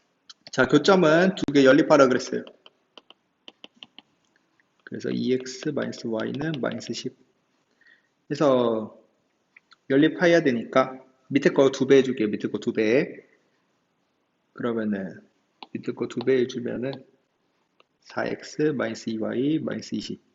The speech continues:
이렇게 되고 두 개를 더해주면은, 두 개 더해주면은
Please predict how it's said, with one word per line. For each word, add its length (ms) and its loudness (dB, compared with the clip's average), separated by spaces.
이렇게 200 -4
되고 380 0
두 140 -4
개를 320 0
더해주면은, 880 -2
두 80 -12
개 100 -2
더해주면은 1080 -4